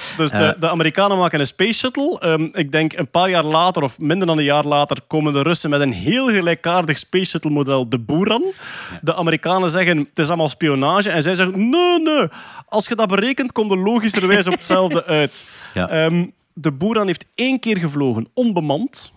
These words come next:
Speaker 2: Ja.
Speaker 1: Die is dan geland en toen zeiden de Russen: "Sorry, maar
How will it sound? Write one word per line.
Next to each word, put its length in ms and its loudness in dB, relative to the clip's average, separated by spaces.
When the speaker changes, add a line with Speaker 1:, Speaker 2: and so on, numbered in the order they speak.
Speaker 2:
Ja. 320 -4
Speaker 1:
Die 180 0
is 100 0
dan 280 0
geland 400 0
en 180 0
toen 200 2
zeiden 280 0
de 100 0
Russen: 460 -4
"Sorry, 500 0
maar 180 0